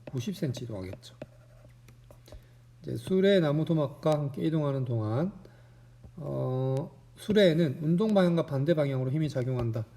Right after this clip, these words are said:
무슨 힘이죠? 마찰력이죠. 그래서 또 맞는 이야기고.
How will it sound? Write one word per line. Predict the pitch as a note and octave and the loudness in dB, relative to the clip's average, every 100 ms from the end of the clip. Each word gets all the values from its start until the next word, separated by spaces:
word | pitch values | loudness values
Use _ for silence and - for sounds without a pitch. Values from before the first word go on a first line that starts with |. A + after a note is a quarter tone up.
| - - | -20 -16
무슨 | C3+ C3+ D#3+ | -6 -2 0
힘이죠? | E3 D#3 F3+ - - | 0 0 -2 -4 -10
마찰력이죠. | B2 - E3+ A2+ G2 G#2 C3 - - - - - - - - - | -10 -6 -4 -4 -4 -8 -12 -12 -16 -14 -16 -16 -20 -20 -20 -16
그래서 | - - D3+ | -16 -14 -18
또 | - | -12
맞는 | G2+ A2 A#2 | -8 -4 -2
이야기고. | G#2 G2+ A2 G2+ G2 C3+ | -4 -8 -10 -8 -4 -4